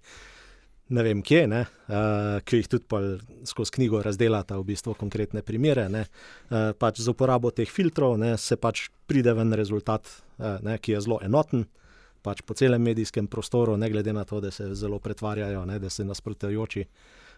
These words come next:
eh, ne, in se pač na temah, ki so skupne centrom moči, ne, kjer imajo poenoteno mnenje, eh, tam ni debate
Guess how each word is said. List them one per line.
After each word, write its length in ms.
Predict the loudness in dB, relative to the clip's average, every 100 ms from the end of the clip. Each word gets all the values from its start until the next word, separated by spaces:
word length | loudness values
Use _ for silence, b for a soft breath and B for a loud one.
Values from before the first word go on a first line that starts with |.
| -6
eh, 420 | -4 -2 -2 -2
ne, 200 | 0 0
in 120 | 0
se 220 | -2 -4 -4
pač 220 | -6 -4
na 100 | -2
temah, 380 | 2 2 0 -4
ki 120 | -10
so 120 | -10
skupne 380 | -4 -4 -2 -2
centrom 420 | 0 -2 -2 -2 -2
moči, 300 | -2 -4 -4
ne, 120 | -6 -6
kjer 200 | -4 -2
imajo 240 | -2 -4
poenoteno 500 | -4 -4 -4 -4 -6
mnenje, 420 | -4 -2 -2 -2 -6
eh, 640 | -12 -20 -20 _ -4 -4 0
tam 180 | 0
ni 140 | 0 -2
debate 440 | -6 -8 -10 -12